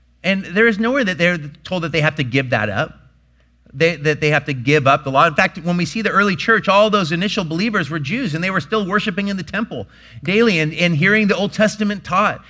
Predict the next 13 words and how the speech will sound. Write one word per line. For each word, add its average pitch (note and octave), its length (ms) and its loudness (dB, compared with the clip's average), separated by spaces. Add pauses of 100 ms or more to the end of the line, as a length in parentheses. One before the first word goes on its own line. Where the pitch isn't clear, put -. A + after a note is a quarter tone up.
(180)
And, F#3 340 0
and E3+ 520 -2
that F#3 200 2
was G#3 120 0
an G3+ 80 2
important G#3+ 440 2
part G#3 200 -2
of F#3+ 100 0
their F#3+ 140 -2
identity, F3 500 -2
these B2 220 -4
Jewish E3 320 -4
Christians. G2 640 -8